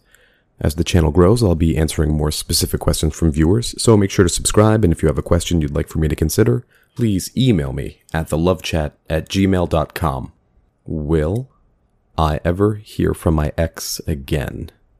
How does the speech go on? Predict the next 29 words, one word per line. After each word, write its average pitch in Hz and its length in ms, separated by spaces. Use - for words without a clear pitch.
So - 380
this 76 240
question 78 500
comes 78 320
from 73 400
kind 190 180
of 127 80
a 85 60
place - 300
of 71 100
desperation. 76 760
You 76 160
know, 73 120
we're 78 300
sitting 82 360
back 80 240
here 78 120
thinking, 78 480
um, 73 540
"This 92 280
person 82 420
who 80 120
I 78 60
never 76 220
thought 73 320
could 76 140
ever 73 160
hurt 90 220
me 73 300